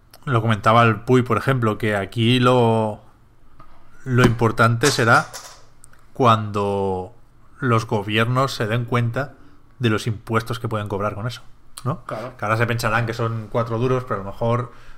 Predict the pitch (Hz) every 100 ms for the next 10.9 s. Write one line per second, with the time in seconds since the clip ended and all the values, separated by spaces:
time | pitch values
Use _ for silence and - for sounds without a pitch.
0 | - - 110 120 120 120 120 123 120 120
1 | 120 120 117 123 117 123 113 - 123 117
2 | 113 113 117 113 127 127 120 110 107 107
3 | 113 110 107 120 117 113 - - - 117
4 | - 127 120 131 123 131 123 123 123 123
5 | 120 117 117 127 117 117 131 117 123 127
6 | 120 120 143 156 139 135 127 180 - -
7 | - - - 113 110 135 143 - - -
8 | - - - 117 113 127 131 151 147 143
9 | 135 151 139 143 143 165 147 135 120 110
10 | 107 107 120 127 113 107 107 151